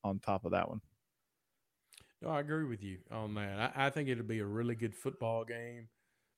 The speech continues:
Speaker 2: Uh, I give, I give Missouri a slight edge. Uh, this is gonna be a, you know, a pick 'em probably to a three-point spread, and, uh,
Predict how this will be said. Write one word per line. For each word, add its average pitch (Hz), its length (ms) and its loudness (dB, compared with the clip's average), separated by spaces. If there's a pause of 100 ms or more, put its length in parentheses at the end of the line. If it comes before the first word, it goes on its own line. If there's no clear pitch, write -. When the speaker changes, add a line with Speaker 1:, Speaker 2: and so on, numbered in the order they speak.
(100)
Speaker 2:
Uh, 104 280 0
I 110 120 0
give, 113 420 2
I 135 100 4
give 131 160 4
Missouri 120 480 4
a 117 60 2
slight 123 560 2
edge. 135 540 0 (380)
Uh, 104 140 0
this 127 240 0
is 120 80 -4
gonna 120 180 4
be 117 300 4
a, 98 280 0 (600)
you 135 140 0
know, 90 320 -6 (460)
a 107 80 -4
pick 135 340 2
'em 127 160 0
probably 127 360 4
to 120 200 0
a 107 40 0
three-point 127 600 -2
spread, 127 580 0 (360)
and, 104 440 -2
uh, 101 300 -2